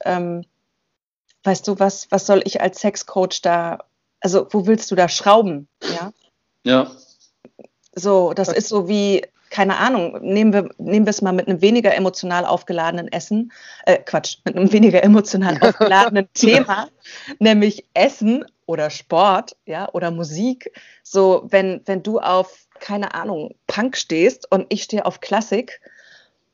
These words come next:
Speaker 1: dann ist die Wahrscheinlichkeit, dass wir gemeinsam in ein Konzert gehen, eher gering.
Speaker 2: Ja.
Speaker 1: Ja?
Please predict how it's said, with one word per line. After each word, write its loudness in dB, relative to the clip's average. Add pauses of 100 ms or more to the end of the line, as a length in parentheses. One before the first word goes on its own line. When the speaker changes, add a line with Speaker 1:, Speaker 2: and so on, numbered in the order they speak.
(260)
Speaker 1:
dann 2
ist -6
die -2
Wahrscheinlichkeit, 0
dass -12
wir -4
gemeinsam -2
in -8
ein -8
Konzert -2
gehen, -4 (180)
eher 0
gering. -4 (600)
Speaker 2:
Ja. -4 (720)
Speaker 1:
Ja? -2